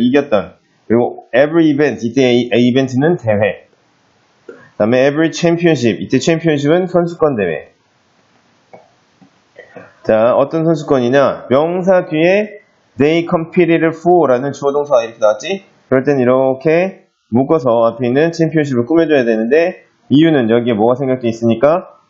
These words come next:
that이라는 목적격 관계 대명사가 생략되어 있으니까. 자, 그래서 꼭 명사 뒤에 주어,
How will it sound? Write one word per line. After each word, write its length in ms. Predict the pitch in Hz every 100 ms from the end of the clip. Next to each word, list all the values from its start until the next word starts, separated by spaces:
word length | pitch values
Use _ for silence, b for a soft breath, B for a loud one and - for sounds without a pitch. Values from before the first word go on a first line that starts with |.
| _ _
that이라는 960 | 147 147 - 117 120 120 151 175 190 - _ _ _
목적격 880 | - 127 131 - 147 - 143 143 143
관계 440 | - 110 117 123 113
대명사가 760 | 110 107 104 110 139 185 196 - _
생략되어 420 | - 160 170 135
있으니까. 560 | 101 117 104 80 78 - _ _
자, 0 |
그래서 220 | - 104 110
꼭 440 | 131 131 160 165
명사 480 | 113 123 139 143 139
뒤에 600 | 127 131 165 196 202 - _
주어, 680 | - - 135 135 175 196 -